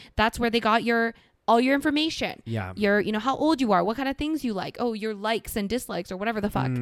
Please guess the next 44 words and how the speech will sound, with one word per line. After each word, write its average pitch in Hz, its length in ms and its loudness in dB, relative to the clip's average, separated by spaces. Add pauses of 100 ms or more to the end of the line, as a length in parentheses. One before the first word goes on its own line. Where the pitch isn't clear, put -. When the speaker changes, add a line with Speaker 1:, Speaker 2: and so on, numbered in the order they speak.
(120)
Speaker 2:
mm, 113 260 -6
mm. - 40 -8
Speaker 1:
And, 226 460 0
you 233 120 -2
know, 220 140 0
your 233 140 2
activities. 247 580 -4 (300)
And 247 100 -2
then 302 300 2
that's 262 240 -2
when 285 100 -4
they 277 100 -2
can - 140 -6
start 208 440 2 (220)
rolling 208 360 0
in 226 100 0
the 233 120 -2
ads 247 280 0
because 220 240 -4
Speaker 2:
Yeah. - 140 -4
Speaker 1:
before 254 320 2
you 269 140 4
have 240 220 2
all 214 140 2
the, 202 340 -4
the 202 140 -6
entire 202 300 -4
audience, 226 340 -2
you 208 80 -6
can't 254 240 -4
roll 208 160 -2
out 196 160 -2
ads. 208 400 -4 (120)
Speaker 2:
Mm-hmm. 113 320 -10 (320)
Speaker 1:
And 214 160 0
then 247 280 4
Speaker 2:
'Cause 135 100 2
then 131 120 4
people 127 180 2
s-, - 180 -4
not 117 300 -4
use 113 240 2
it. 107 120 -4
Speaker 1:
Yes. 196 280 -2